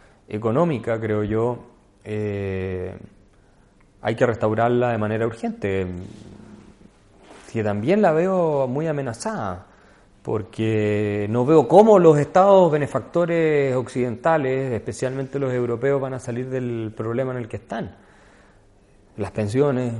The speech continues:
las deudas por pensiones, la mentalidad de que el Estado tiene que transferirte dinero o prestaciones de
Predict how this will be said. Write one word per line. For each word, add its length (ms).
las 240
deudas 300
por 140
pensiones, 800
la 520
mentalidad 800
de 120
que 60
el 80
Estado 440
tiene 220
que 560
transferirte 1400
dinero 580
o 340
prestaciones 680
de 100